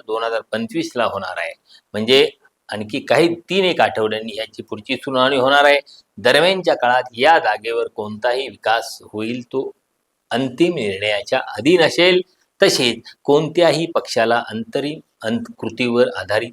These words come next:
हक्क दावा करता येणार नाही. जैन समुदाय आणि माजी विद्यार्थ्यांनी सेव्ह एचएनडी मोहीम चालवली आहे, ज्यात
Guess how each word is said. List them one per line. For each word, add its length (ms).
हक्क 300
दावा 360
करता 400
येणार 320
नाही. 220
जैन 260
समुदाय 360
आणि 220
माजी 320
विद्यार्थ्यांनी 680
सेव्ह 440
एचएनडी 420
मोहीम 340
चालवली 420
आहे, 280
ज्यात 440